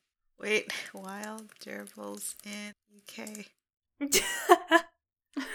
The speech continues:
Speaker 1: Can gerbils live in the wild in U K? Yes, because they're not fully domesticated from gerbil welfare dot com.
Speaker 2: Oh my god.
Speaker 1: Do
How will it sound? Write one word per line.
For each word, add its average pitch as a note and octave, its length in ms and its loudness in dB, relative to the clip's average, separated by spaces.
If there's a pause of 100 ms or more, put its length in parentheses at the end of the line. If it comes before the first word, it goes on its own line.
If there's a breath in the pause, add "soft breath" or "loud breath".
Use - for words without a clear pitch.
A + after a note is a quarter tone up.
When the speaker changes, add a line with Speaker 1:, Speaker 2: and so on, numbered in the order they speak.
(920 loud breath)
Speaker 1:
Can C4 340 -2
gerbils B3 520 2
live A#3 180 -4
in A3 140 -8
the A3 80 -6
wild G#3+ 500 -2
in A3 140 -14
U G#3+ 200 -12
K? A3 420 -6 (420)
Yes, - 580 10 (220)
because A#3 300 0
they're A3+ 120 2
not G#3 180 4
fully G#3+ 260 2
domesticated G3 1000 -2
from F#3+ 200 -4 (540)
gerbil G3+ 460 2
welfare F#3+ 480 4
dot F#3 300 4
com. F#3 540 4 (300)
Speaker 2:
Oh A#3+ 120 -2
my G#3+ 240 -4 (100)
god. A3+ 640 2 (800)
Speaker 1:
Do A#3 540 2